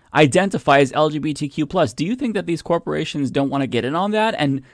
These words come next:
specifically target the L G B T Q plus demographic? Of course. They all, they want that money, right? They want gay people to buy beer. They want straight people, people to buy beer, beer. They want Antifa to buy beer. They want Nazis to buy beer. They care about money,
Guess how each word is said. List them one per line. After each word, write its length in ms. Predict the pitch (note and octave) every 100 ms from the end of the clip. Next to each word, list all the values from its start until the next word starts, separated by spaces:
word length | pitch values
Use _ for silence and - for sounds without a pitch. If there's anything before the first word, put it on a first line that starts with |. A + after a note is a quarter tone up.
| _
specifically 720 | - - D3+ G3+ F3+ D#3 D3+
target 480 | - - C#3 D3 C3
the 120 | C3+
L 160 | A2+ B2+
G 120 | C3+
B 160 | C3 C3
T 160 | C3+
Q 200 | B2+ C#3
plus 260 | B2+ B2+ A#2
demographic? 540 | C3 C#3+ C#3 D3+ F3+
Of 140 | F#3 -
course. 540 | A#3 A#3 - - - _ _ _ _
They 140 | - E3+
all, 300 | G3+ G#3+ C3
they 160 | D3
want 180 | E3+ G3+
that 180 | G3+ G3
money, 260 | G#3+ F#3+ A2+
right? 300 | B2 E3 - _ _ -
They 120 | D3
want 200 | D#3+ D3
gay 160 | D3 E3+
people 220 | F#3+ F#3+
to 60 |
buy 160 | F3+ F#3+
beer. 340 | F3+ F#3 F#3+ F#3 - _
They 120 | - D3
want 280 | C#3+ C#3
straight 260 | C#3 D#3 D#3+
people, 360 | F#3 F#3 G3 -
people 280 | - G3
to 60 | F#3
buy 160 | F#3 F3+
beer, 260 | F#3+ F#3
beer. 380 | - E3 F3+ F#3 - -
They 140 | - D#3+
want 260 | D#3+ D#3
Antifa 560 | D#3 D3+ D3 F3 F#3 G3+
to 60 | E3+
buy 200 | E3+ F3
beer. 220 | F#3 F3+
They 120 | D3
want 280 | B2 C3+ C3
Nazis 480 | C#3 C#3 - F3 -
to 100 | D#3+
buy 200 | E3+ E3+
beer. 200 | F#3 E3
They 140 | E3
care 160 | - G#3+
about 180 | F#3+
money, 480 | C#3+ B2+ A#2+ G#2 -